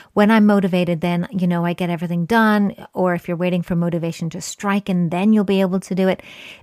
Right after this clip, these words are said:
There's so many weird, um, misconceptions, misthoughts, and,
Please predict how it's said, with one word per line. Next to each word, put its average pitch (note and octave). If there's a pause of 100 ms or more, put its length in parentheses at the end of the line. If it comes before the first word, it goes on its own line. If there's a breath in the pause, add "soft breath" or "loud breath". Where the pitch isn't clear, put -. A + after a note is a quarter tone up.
There's G3
so A#3+
many F#3
weird, F3+ (420 loud breath)
um, E3+
misconceptions, F3+
misthoughts, - (400 loud breath)
and, F3